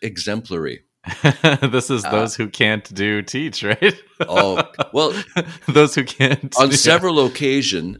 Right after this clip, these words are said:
Speaker 1: vessels under his command were involved in collisions
Speaker 2: Oh, God.
Speaker 1: with both moving and stationary <laughs> objects.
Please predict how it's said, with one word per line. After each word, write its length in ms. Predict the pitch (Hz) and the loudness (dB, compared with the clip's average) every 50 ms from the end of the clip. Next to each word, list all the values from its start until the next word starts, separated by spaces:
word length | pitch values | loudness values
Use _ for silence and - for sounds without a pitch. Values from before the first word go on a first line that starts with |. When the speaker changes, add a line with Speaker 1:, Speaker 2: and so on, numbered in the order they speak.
| - | -16
Speaker 1:
vessels 580 | 85 87 90 131 147 170 - - 165 151 127 - - | -10 -2 2 2 2 2 0 -4 -4 -6 -6 -6 -4
under 320 | - 110 123 127 123 139 131 | -2 -2 -2 -2 -2 -4 -4
his 220 | 127 123 110 - | -2 -4 -4 -6
command 560 | - - - 101 95 104 110 110 92 85 82 | -8 -8 -6 -4 -4 -2 -2 -2 -4 -4 -4
were 200 | 82 85 90 92 92 | -4 -4 -4 -2 -2
involved 500 | 92 92 85 92 98 104 113 113 101 95 | -4 -6 -4 -2 -2 -2 -2 -4 -4 -6
in 160 | 98 90 90 | -6 -6 -6
collisions 960 | - - - 113 101 92 101 120 120 - 95 82 69 65 71 - - - - _ _ _ _ - | -10 -8 -4 -4 -2 -2 -2 -4 -4 -4 -6 -6 -8 -8 -12 -10 -12 -12 -12 _ _ _ _ -18
Speaker 2:
Oh, 260 | 80 80 82 78 76 - | -16 -14 -14 -14 -16 -16
God. 400 | _ - 82 85 - - 143 101 | _ -14 -14 -10 -4 -2 0 2
Speaker 1:
with 220 | 110 120 143 123 98 | 2 2 2 2 2
both 280 | 131 127 127 123 - | 2 2 2 2 0
moving 680 | 110 110 117 127 131 143 151 131 123 135 127 127 120 123 - | -2 -2 0 2 2 0 0 0 -2 -2 -2 -2 -4 -4 0
and 340 | 87 107 131 160 170 175 175 | 0 2 2 2 0 -2 -4
stationary 800 | - - - - 151 165 156 - - 135 131 107 113 117 113 110 - | -6 -6 -4 -4 -4 -2 -2 -2 -4 -2 -2 -2 0 0 0 -2 2
<laughs> 40 | - | 2
objects. 920 | 143 - 117 - - - - 139 95 92 - - - - - - - | 0 0 0 0 0 0 2 2 0 0 -4 -4 -4 -2 -2 -2 -4